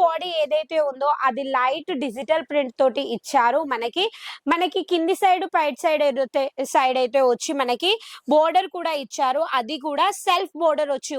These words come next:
ఉంది దీంట్లో. దీని length and cut గురించి మాట్లాడాలంటే మనకడ length and width వచ్చి మన మానసరోవర్ ఫ్యాషన్ లో కంపల్సరీ టోటల్ గా వచ్చి మీకు దొరుకుతుంది.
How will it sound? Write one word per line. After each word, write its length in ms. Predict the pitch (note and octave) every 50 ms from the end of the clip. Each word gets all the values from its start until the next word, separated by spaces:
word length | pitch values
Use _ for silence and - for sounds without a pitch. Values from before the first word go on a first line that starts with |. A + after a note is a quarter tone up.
| A#3+ A3+
ఉంది 140 | A3 A#3 A#3 G#3
దీంట్లో. 300 | A#3 A3+ A3 G3+ D4+ E4+ G4 - - - - - _ - D4
దీని 200 | F4 E4+ F4 F4 D#4+ D#4+
length 340 | D#4+ E4 E4+ F#4 F#4+ - G4+ G4
and 120 | F#4+ F#4+ F4 - -
cut 180 | E4 D4 C#4 - E4 C#4 D4+
గురించి 280 | D4+ D#4+ D#4 C#4+ - E4 C#4+ C4
మాట్లాడాలంటే 760 | A#3 A#3 - - C4 C4+ B3+ C4 B3+ B3 A#3+ A3+ A3+ A3 C4+ C4 C4
మనకడ 340 | B3 B3 A#3 - B3+ B3 C4+ B3+ A#3+ A#3+
length 280 | C4 C#4 C#4 C#4 - D4 D4
and 100 | C#4+ C#4 A#3+ G#3+
width 220 | B3+ C4 A3 G#3+ B3+ A#3+
వచ్చి 200 | A#3 - - C#4+ C4+ B3+
మన 100 | A#3+ A#3 A3+ A3+ A3+
మానసరోవర్ 580 | A3+ A#4+ B4 B4 - - E4 D4+ D4 C#4+ C#4 - -
ఫ్యాషన్ 380 | B3+ G#3+ G3+ - - A#3+ A#3 C4+
లో 60 | D#4+ G4 - - - - - - - F4+
కంపల్సరీ 640 | F4 E4+ G4 G4+ G4+ G#4 F#4+ - G4+ - D4 D4+ D#4 - F4
టోటల్ 340 | D#4+ D4+ D4 - D#4+ D#4+ D#4+ D#4+
గా 80 | D#4+ D4+ C4+
వచ్చి 200 | B3+ - - D#4+ C#4+ C#4
మీకు 180 | C4+ - C#4 G#3+ G#3+
దొరుకుతుంది. 520 | G#3+ G3+ G3 - - B3 A#3 A#3 B3 D4